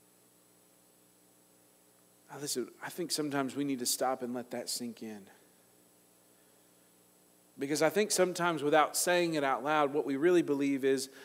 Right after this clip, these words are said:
"Apart from me, you can do something." Or, or maybe we without saying it out loud, we believe,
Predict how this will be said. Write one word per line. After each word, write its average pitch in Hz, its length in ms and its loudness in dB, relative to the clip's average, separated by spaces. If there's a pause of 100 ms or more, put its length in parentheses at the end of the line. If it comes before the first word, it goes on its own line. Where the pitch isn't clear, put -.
(120)
"Apart 196 420 2
from 160 220 -2
me, 156 240 2
you 151 180 -2
can 160 180 -8
do 143 200 0
something." 113 640 -6 (2500)
Or, 143 80 0
or 160 180 6
maybe 196 260 8
we 180 280 6 (520)
without 170 340 10
saying 190 360 6
it 165 80 8
out 156 160 8
loud, 170 200 6
we 160 120 4
believe, 160 440 4